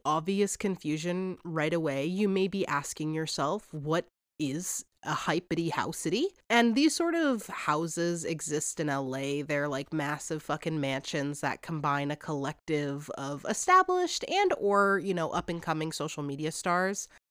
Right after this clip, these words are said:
And they all film and create content daily, and then they cross-promote the shit out of each other. They're basically just what they call content houses with different names. I don't think there are any really popping off right now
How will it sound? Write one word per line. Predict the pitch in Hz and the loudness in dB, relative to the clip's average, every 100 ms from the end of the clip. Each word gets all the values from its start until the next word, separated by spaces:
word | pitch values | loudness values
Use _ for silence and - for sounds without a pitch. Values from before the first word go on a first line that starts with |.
| - | 2
And | 202 | 4
they | 196 185 | 6 4
all | 208 | 2
film | 208 - 175 165 170 | 0 0 0 2 0
and | 160 | -4
create | - 160 139 - | -4 -4 -4 -4
content | - 147 143 160 135 - | -2 -2 -2 -4 -6 -4
daily, | 143 143 151 147 151 | -4 -4 -4 -2 -2
and | - 160 | -2 -4
then | 156 | -2
they | 147 139 | -4 -6
cross-promote | - 160 147 - 160 156 131 | -2 0 0 -4 -4 -4 -4
the | 151 | -6
shit | - 135 | -4 -2
out | 120 | -4
of | - | -6
each | 143 - | -8 -6
other. | 101 127 165 | -4 -4 2
They're | 208 196 - - - | 2 2 -2 -2 4
basically | 220 220 - 190 | 4 4 0 0
just | 170 - - _ _ | 0 -6 -8 _ _
what | 185 - | -6 -2
they | 151 | -4
call | - 147 | -2 -2
content | - 139 131 170 160 | 0 -2 0 -2 0
houses | 185 196 240 269 - - _ | -2 0 -2 -2 -4 -12 _
with | 196 - | 0 2
different | 170 - 135 | 0 0 -4
names. | 131 127 135 - | -4 -6 -8 -4
I | 180 | 2
don't | 220 - | 2 4
think | 254 220 | 2 2
there | 208 190 175 | 2 2 2
are | |
any | - 156 165 | 0 0 0
really | 151 151 143 143 - - | -2 -2 -2 -2 -6 0
popping | 156 151 147 | 2 2 0
off | 135 175 - | 2 0 0
right | 208 196 | 0 2
now | 208 208 | 2 2